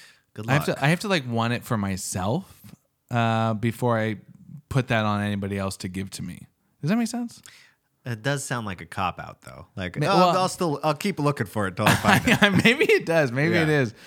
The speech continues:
Speaker 2: And maybe I should just, like,
Speaker 1: I'm
Speaker 2: be
Speaker 1: gonna
Speaker 2: like,
Speaker 1: find it one day.
Speaker 2: I, it's funny 'cause I, I, like, when it came to this, like, month of, I, I, every day a, a video, and I was like, "Yeah, I should do this." And I just made that decision,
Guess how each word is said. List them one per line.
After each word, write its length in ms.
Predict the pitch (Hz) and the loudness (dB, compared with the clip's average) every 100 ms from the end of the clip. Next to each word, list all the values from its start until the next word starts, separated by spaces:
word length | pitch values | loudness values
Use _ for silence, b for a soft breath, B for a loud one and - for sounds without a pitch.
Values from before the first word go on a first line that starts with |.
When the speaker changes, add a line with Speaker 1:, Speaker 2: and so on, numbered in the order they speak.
| B B | B B
Speaker 2:
And 140 | 139 | 2
maybe 240 | 147 156 147 | 4 4 4
I 80 | |
should 220 | 135 143 123 | 2 0 -2
just, 180 | 117 | 0
like, 200 | 113 107 98 | 2 2 0
Speaker 1:
I'm 120 | 123 | 2
Speaker 2:
be 60 | - | 4
Speaker 1:
gonna 100 | 117 | 4
Speaker 2:
like, 140 | 110 | 4
Speaker 1:
find 240 | 147 156 147 | 4 2 0
it 180 | 139 117 | -2 0
one 240 | 117 107 | -2 -2
day. 260 | 92 78 - | -4 -8 -4
Speaker 2:
I, 100 | 139 | 0
it's 300 | 143 135 143 | 0 0 -2
funny 220 | 175 180 160 | 0 -2 0
'cause 140 | 139 | 2
I, 80 | 131 | 2
I, 240 | 117 120 | 0 0
like, 180 | 120 110 | 0 0
when 160 | 123 127 | 0 0
it 60 | |
came 200 | - 143 | 0 -2
to 80 | 131 | 0
this, 220 | 117 107 | -2 0
like, 320 | 113 101 98 - | 0 -2 -4 -6
month 400 | 113 120 135 131 | -2 0 0 -2
of, 120 | 107 - | -8 -2
I, 140 | 117 110 | 0 0
I, 180 | 120 135 | 2 2
every 160 | 156 | 4
day 240 | 160 156 135 | 2 4 4
a, 120 | 117 | 4
a 260 | 110 104 110 | 2 0 -2
video, 560 | 127 127 110 95 98 - | 0 2 2 0 -4 -4
and 80 | 113 | -2
I 20 | |
was 160 | 117 113 | -2 0
like, 260 | 113 - _ - | -2 -4 _ -4
"Yeah, 300 | 208 120 95 - - | 2 2 0 -10 -6
I 80 | 160 | -4
should 140 | 160 | -2
do 100 | 147 | -2
this." 340 | 107 65 - - | -2 -4 -10 -10
And 100 | - | 0
I 120 | 131 131 | 2 2
just 160 | 127 | 2
made 140 | 135 123 | 2 2
that 140 | 117 | 0
decision, 380 | 110 113 98 | 0 -2 -2